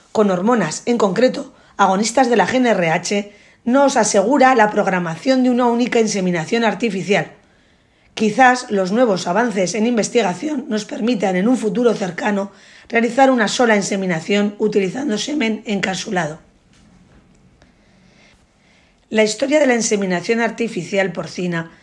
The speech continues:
se remonta a mil novecientos treinta, en las granjas de Rusia. Pero no fue hasta los años setenta y ochenta del siglo pasado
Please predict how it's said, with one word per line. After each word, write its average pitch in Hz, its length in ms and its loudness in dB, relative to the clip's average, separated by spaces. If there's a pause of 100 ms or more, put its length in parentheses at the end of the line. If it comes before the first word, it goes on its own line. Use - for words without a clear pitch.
(200)
se 233 160 -2
remonta 214 440 0
a 226 40 4
mil 226 180 0
novecientos 233 600 -2
treinta, 165 460 -8 (320)
en 220 100 -2
las 196 140 2
granjas 220 420 -2
de 185 80 2
Rusia. 165 440 -6 (640)
Pero 214 200 2
no 254 160 0
fue 277 200 0
hasta 196 260 0
los 180 220 -2
años 190 320 -2
setenta 202 560 -2
y 170 60 -4
ochenta 180 440 -2
del 151 140 -6
siglo 220 260 -2
pasado 185 640 0